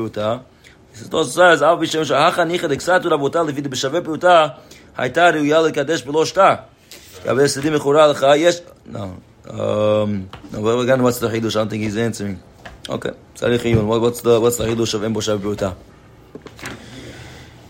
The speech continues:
So if he writes it, בתך מ-, uh, מקודשת, בתך מאורסת, בתך לדינתו, בין על ידי אביה, בין על ידי עצמה, מקודשת מדעתו, if the father knows about it, it works.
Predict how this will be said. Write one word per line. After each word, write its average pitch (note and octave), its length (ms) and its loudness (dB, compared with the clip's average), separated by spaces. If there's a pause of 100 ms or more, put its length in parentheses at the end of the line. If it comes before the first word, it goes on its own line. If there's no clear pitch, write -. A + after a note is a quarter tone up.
(140)
So D3 100 0
if D3+ 80 6
he D#3 120 6
writes F#3 300 4
it, E3 220 2
בתך C#3+ 220 -4
מ-, D#3+ 240 4
uh, C3+ 380 2
מקודשת, B2 600 -2
בתך B2 160 -8
מאורסת, C#3 600 -4
בתך B2 140 -8
לדינתו, C3+ 480 -4
בין D3 160 -2
על D3 80 2
ידי C3+ 220 2
אביה, C#3 240 2
בין C#3 160 -2
על C#3 80 0
ידי B2 160 -2
עצמה, C#3+ 320 -2
מקודשת C3+ 520 -4
מדעתו, B2 640 -2
if A2 80 -10
the A2 40 -10
father A#2+ 260 -6
knows C3+ 260 -4
about C3+ 380 0
it, - 20 -14
it A2+ 60 -6
works. A2 440 -8